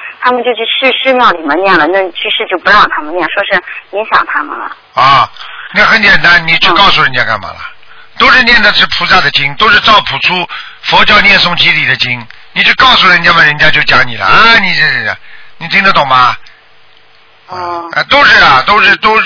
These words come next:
Speaker 2: 都是在，在，就是像，像人家餐馆里边一样的，你到里面去，你都是吃的都是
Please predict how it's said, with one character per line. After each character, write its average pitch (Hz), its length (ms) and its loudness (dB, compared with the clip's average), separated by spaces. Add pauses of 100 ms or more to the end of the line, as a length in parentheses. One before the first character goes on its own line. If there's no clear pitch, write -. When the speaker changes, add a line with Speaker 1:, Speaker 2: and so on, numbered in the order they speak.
Speaker 2:
都 233 160 2
是 190 260 2
在， 175 220 0
在， 160 320 -2 (280)
就 175 120 0
是 170 160 2
像， 160 320 2
像 165 200 0
人 156 100 0
家 160 100 2
餐 165 240 -2
馆 147 160 0
里 131 100 0
边 104 200 -6
一 107 40 -12
样 90 160 -14
的， 87 80 -20 (240)
你 165 80 -10
到 208 160 2
里 170 120 2
面 180 120 0
去， 185 200 -2
你 151 160 -4
都 180 140 -2
是 165 160 2
吃 - 220 0
的 147 120 0
都 160 160 -8
是 139 200 -6